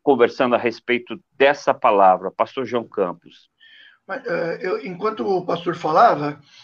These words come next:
Speaker 2: eu, eu reconheço que atualmente,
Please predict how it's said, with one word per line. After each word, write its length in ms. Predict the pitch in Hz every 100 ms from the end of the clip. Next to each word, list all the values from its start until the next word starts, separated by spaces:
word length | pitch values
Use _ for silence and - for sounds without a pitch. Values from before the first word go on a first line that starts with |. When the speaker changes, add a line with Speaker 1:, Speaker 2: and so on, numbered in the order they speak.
| - _ -
Speaker 2:
eu, 600 | 175 185 180 180 170 170 _ _ _ _ _ _ _ - - -
eu 80 | 170
reconheço 800 | 190 233 - 190 196 226 208 180
que 100 | 202
atualmente, 1040 | 185 190 180 165 190 220 175 - 156 135